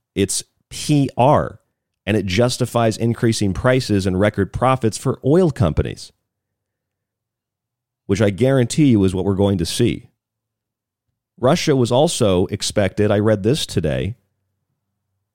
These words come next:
and I'm picking this up from different articles I'm reading, and I'm putting this together in, in what looks like a more coherent narrative.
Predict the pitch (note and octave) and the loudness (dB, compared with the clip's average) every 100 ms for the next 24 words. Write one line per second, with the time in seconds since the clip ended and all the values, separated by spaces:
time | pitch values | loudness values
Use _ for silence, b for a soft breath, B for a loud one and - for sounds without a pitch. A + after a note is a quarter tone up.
0 | _ _ _ _ _ - F#2+ B2+ - E3 | _ _ _ _ _ -4 -2 0 -2 -2
1 | C#3+ A#2+ A#2 - - - _ _ _ _ | 0 2 0 0 -6 -10 _ _ _ _
2 | _ _ _ G2 G#2 - G2 D#2+ A2 A#2+ | _ _ _ -2 -2 -2 -2 0 0 -2
3 | G#2+ G2 G2+ G2+ F#2+ F#2+ F#2 F2+ F2 F2 | -2 -2 -2 -2 -2 -2 0 0 0 0
4 | D#2 F2 - F#2+ G#2+ G2 - F2 F#2 F2+ | 0 -2 -2 -2 0 -2 -2 -2 0 0
5 | F2 F2 E2 D#2+ - _ _ _ _ - | 0 0 0 -2 -6 _ _ _ _ -2
6 | F#2 F2+ G2+ A#2 - G2 F#2+ F#2 F2+ F2+ | 0 0 0 0 0 -2 0 0 0 0
7 | - _ _ G#2 E2+ - G#2+ G2+ - F2 | -4 _ _ -2 0 0 0 0 -2 -2
8 | F#2 F2 - C#2+ G1+ | 0 0 -2 -6 -8